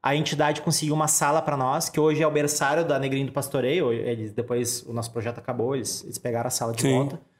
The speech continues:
Speaker 1: Mas aquela sala ali, a gente tinha uma entrada independente, tudo. Ali era o, as oficinas, cara. E aí tinha, a gente tinha os professores ali que eram voluntários, né?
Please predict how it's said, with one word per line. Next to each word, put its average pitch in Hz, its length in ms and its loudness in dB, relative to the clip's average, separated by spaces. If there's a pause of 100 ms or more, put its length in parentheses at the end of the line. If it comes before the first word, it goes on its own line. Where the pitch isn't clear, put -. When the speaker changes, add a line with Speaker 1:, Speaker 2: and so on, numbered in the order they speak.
(500)
Speaker 1:
Mas 131 220 0
aquela 139 280 0
sala 151 340 2
ali, 147 440 2
a 147 60 0
gente 123 120 -6
tinha 143 160 -2
uma 139 120 0
entrada 135 260 0
independente, 135 720 -2
tudo. 147 280 -2 (400)
Ali 131 360 2
era 143 200 4
o, 147 600 4 (180)
as 139 160 -2
oficinas, 185 460 0
cara. 113 260 -2
E 135 120 2
aí 151 220 2
tinha, 180 520 0
a - 80 0
gente 139 140 -2
tinha 160 160 -2
os 151 80 -2
professores 165 560 0
ali 165 160 0
que 190 60 0
eram 160 120 2
voluntários, 151 580 0
né? 135 200 -4